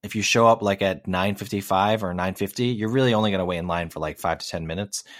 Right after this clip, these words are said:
Um, and so that's kind of the way to go. You know, the line can get up to, like, thirty to forty minutes in the middle of the day, but, you know, really, if you go there bright and early at ten A M when it opens,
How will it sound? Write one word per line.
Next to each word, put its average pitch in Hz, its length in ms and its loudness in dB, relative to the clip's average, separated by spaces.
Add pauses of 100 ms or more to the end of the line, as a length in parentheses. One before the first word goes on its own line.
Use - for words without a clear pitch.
(140)
Um, 80 200 -8
and 80 100 -8
so 80 100 -6
that's 78 160 -6
kind 85 140 -6
of 78 80 -6
the 76 60 -6
way 73 100 -6
to 73 80 -10
go. 65 260 -12 (180)
You 98 140 -4
know, 90 80 -2
the 92 100 -6
line 107 260 2
can 120 280 0
get 113 160 2
up 104 140 2
to, 107 140 2
like, 95 260 0
thirty 101 400 0
to 95 80 -2
forty 98 340 -2
minutes 92 400 -2 (300)
in 92 100 -6
the 90 80 -2
middle 95 200 -2
of 90 80 0
the 85 60 -4
day, 95 240 0
but, 85 300 -4
you 92 100 -4
know, 82 60 -4
really, 98 240 0
if - 80 -8
you 95 80 -4
go 95 180 -4
there 90 300 -4 (340)
bright 127 220 4
and 117 120 2
early 110 320 6
at 82 160 -4
ten 104 180 0
A 95 100 0
M 98 140 0
when 90 80 -2
it 85 80 -4
opens, 92 400 -6